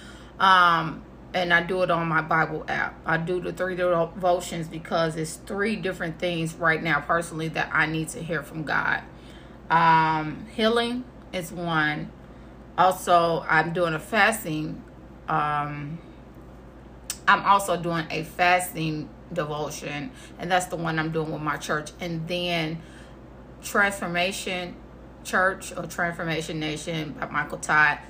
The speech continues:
they're doing a twenty-one day fast also. So I'm following their devotion too that they're doing. And it's so funny because they actually coming from the same book we are coming from. Don't forget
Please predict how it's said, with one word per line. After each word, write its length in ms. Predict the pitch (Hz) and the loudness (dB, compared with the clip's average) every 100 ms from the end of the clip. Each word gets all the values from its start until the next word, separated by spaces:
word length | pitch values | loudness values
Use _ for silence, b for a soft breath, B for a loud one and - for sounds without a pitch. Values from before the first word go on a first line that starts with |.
| - | -8
they're 160 | - 180 | 0 0
doing 280 | 165 170 160 | 2 -2 -2
a 40 | |
twenty-one 480 | 160 165 160 151 143 | -6 -6 -4 -4 -6
day 140 | - | -8
fast 320 | 165 - - - - | -6 -6 -6 -4 4
also. 540 | 196 170 - - - - B B B | 6 4 0 -8 -8 -12 B B B
So 120 | 254 | 6
I'm 200 | 214 - | 6 6
following 440 | 180 160 170 165 160 | 4 4 2 -4 0
their 340 | 185 170 165 | 2 4 2
devotion 640 | 160 151 151 143 - 147 | -2 -6 -6 -6 -8 -10
too 320 | 147 170 156 147 | -10 -8 -8 -6
that 240 | 151 - - | -6 -6 -4
they're 220 | 151 143 | -4 -4
doing. 460 | 143 151 - - - | -6 -6 -6 -12 -10
And 220 | 151 156 | -8 -6
it's 100 | 160 | -6
so 240 | - 175 | 0 0
funny 380 | 165 185 185 175 | 0 0 0 0
because 640 | 160 156 - 170 160 156 - B B B | -4 -6 -2 0 2 0 -6 B B B
they 120 | - | -10
actually 420 | - 165 175 - 175 | -2 0 0 -2 -6
coming 440 | - 180 170 170 | -2 -2 0 -4
from 360 | 165 175 165 160 | -4 -4 -4 -4
the 100 | 160 | -6
same 400 | - 165 156 156 | -2 -2 -2 -2
book 320 | 208 233 - | 0 -2 -4
we 140 | 160 | -8
are 280 | - - - - - | -6 -6 -10 -14 -6
coming 300 | - 160 - | 0 0 -2
from. 380 | - 78 - - - - B B B B - | -10 -10 -8 -12 -16 -20 B B B B -4
Don't 260 | 202 220 - | 0 2 2
forget 600 | 262 175 196 190 165 | 0 0 0 4 2